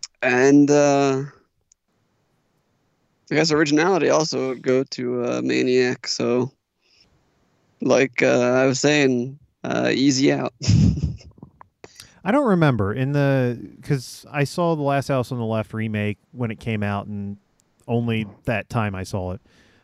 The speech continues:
Speaker 2: Um, d-, does that dude get his dick bit off in the remake?
Speaker 1: No.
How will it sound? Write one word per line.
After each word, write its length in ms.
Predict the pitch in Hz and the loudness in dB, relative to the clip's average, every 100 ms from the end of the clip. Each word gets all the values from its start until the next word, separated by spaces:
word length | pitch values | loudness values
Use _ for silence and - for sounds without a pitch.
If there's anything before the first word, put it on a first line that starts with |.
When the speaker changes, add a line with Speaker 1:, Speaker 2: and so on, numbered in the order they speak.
| - | -12
Speaker 2:
Um, 580 | 110 107 107 107 113 117 _ _ 135 - _ | -4 0 0 -2 -4 -10 _ _ -20 -20 _
d-, 200 | - 156 - | -8 -8 -2
does 180 | 160 170 | -2 0
that 180 | 233 | -2
dude 180 | 185 202 | 0 0
get 120 | 185 185 | 2 -2
his 80 | |
dick 400 | 160 - - 160 | -2 -10 -6 -4
bit 140 | - 165 | 0 2
off 200 | 160 160 | 2 0
in 100 | 165 | -2
the 120 | 160 | -4
remake? 640 | 156 151 160 156 156 - _ _ _ _ _ _ _ _ _ _ _ _ _ _ _ _ - | -4 -4 -4 -4 -4 -10 _ _ _ _ _ _ _ _ _ _ _ _ _ _ _ _ 0
Speaker 1:
No. 460 | 135 131 147 101 | 4 6 4 2